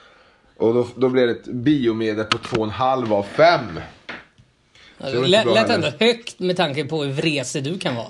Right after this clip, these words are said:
Speaker 1: Finns det något, något, något content som är värt att, om jag listar mina tju-, nitton filmer, tjugo filmer jag har sett i ordning?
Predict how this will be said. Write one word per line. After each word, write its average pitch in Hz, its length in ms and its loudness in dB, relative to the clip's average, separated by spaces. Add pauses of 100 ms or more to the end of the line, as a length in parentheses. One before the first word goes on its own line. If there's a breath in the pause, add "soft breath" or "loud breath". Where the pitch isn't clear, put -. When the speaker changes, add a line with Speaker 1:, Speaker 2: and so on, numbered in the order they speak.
(100)
Speaker 1:
Finns 156 380 0
det 160 80 0
något, 175 220 2
något, 180 260 -2
något 175 200 -2
content 117 760 -2
som 127 140 -6
är 120 60 -2
värt 120 340 0
att, 113 120 -8
om 110 400 -4
jag 110 120 0
listar 127 400 -4
mina 143 120 -4
tju-, - 280 -8
nitton 139 380 -6
filmer, 85 260 -8
tjugo 90 220 -8
filmer 78 420 -8 (680)
jag - 80 -6
har 90 60 -4
sett - 220 -8
i 98 40 -2
ordning? 98 380 -6